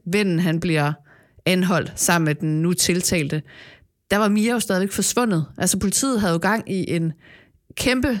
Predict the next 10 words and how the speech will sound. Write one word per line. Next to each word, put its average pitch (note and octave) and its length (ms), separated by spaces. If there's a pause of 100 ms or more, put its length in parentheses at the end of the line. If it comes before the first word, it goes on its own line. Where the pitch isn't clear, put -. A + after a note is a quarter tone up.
(120)
menneskejagt F#3+ 720
for - 140
at E3+ 240
finde G3 460
den F#3+ 160
her F3+ 300
toogtyve-årige F3+ 920
unge F#3+ 320
kvinde. F#3+ 460 (640)
Og F#3 220